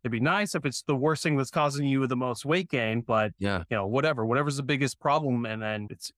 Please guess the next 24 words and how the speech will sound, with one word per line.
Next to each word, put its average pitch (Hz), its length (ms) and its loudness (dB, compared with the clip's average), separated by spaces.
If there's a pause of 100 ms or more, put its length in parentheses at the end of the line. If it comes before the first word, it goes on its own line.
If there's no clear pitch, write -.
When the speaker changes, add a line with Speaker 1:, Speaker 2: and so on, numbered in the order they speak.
(120)
Speaker 1:
make 123 220 -2
it 135 120 2
easy, 143 320 2
make 123 180 2
it 139 100 -4
simple, 131 300 -2
like 127 180 0
you're 127 80 -4
saying. 135 280 0
I 120 80 2
love 120 220 0
it. 98 100 -8 (120)
Speaker 2:
Yeah, 120 120 4
I - 20 6
was 147 100 4
gonna 156 80 4
say, 160 120 6
we 156 120 6
can 156 140 0
pick, - 340 -2 (200)
to, - 120 4
to - 200 0
your 156 140 4
point 127 360 2